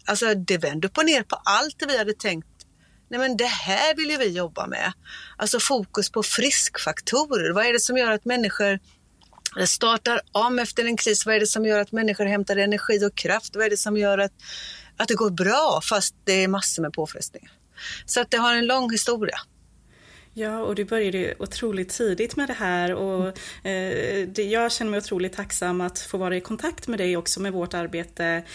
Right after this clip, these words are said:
Speaker 2: eh, kopplat till Wake Me Up, där vi arbetar med att just främja välmående hos unga. Men
Speaker 1: Tack.
Speaker 2: vad skulle du säga är en typisk missuppfattning om dagens tonåringar?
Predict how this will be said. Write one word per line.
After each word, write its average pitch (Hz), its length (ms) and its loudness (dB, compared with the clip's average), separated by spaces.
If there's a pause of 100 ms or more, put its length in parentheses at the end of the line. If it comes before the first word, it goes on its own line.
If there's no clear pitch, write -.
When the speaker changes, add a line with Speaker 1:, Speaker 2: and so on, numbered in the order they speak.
(200)
Speaker 2:
eh, 170 180 -4
kopplat - 280 -6
till 165 280 -2 (120)
Wake 170 300 -4
Me 190 160 0
Up, 233 140 -10
där 185 80 0
vi 175 60 0
arbetar 175 360 -2
med 240 60 -4
att 247 140 -8
just 170 220 -4
främja 160 420 -4
välmående 160 500 -6
hos - 240 -6
unga. 185 300 -4 (640)
Men 214 340 0
Speaker 1:
Tack. - 100 -6
Speaker 2:
vad 254 120 0
skulle 262 220 -2
du 247 80 2
säga 220 400 2
är 185 60 2
en 185 240 0
typisk 180 640 -2
missuppfattning 247 1080 -2
om 233 180 -2
dagens 175 440 -2
tonåringar? - 680 -8